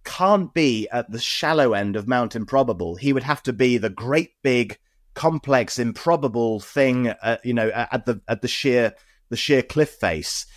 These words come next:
Um, which is why, you know, the, um, well, s-, two commentators, um, that I also read and that I include in the book as well, um, I think they're, they're Catholics, um, Scott Hahn and Benjamin Weicker.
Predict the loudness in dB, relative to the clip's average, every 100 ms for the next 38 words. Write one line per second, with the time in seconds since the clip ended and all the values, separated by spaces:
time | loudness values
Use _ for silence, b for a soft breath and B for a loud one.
0 | b b 0 2 4 0 -6 _ _ -4
1 | -2 -2 4 6 6 4 2 2 2 -4
2 | -20 _ _ _ _ _ 2 6 6 4
3 | 0 4 4 4 -8 -18 _ _ _ 0
4 | 2 4 2 2 2 0 0 0 0 0
5 | 0 2 4 4 2 0 2 0 0 0
6 | 0 0 0 -2 -2 -2 -4 -4 -4 2
7 | 4 4 2 0 -4 -8 -6 -4 0 -2
8 | 0 -2 0 -2 0 -4 -4 -2 0 0
9 | -2 0 0 2 0 0 -2 -2 -2 -4
10 | -4 0 0 0 -4